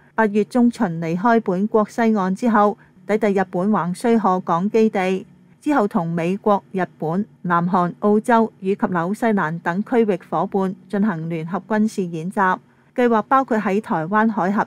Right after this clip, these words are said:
演習。但係屋泰華號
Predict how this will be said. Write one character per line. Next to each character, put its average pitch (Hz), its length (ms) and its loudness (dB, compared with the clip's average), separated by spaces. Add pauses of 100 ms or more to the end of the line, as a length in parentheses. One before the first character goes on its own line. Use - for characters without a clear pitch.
演 175 200 -6
習。 185 320 0 (840)
但 196 120 0
係 185 240 0
屋 233 160 -2
泰 190 240 0
華 165 220 -2
號 190 260 0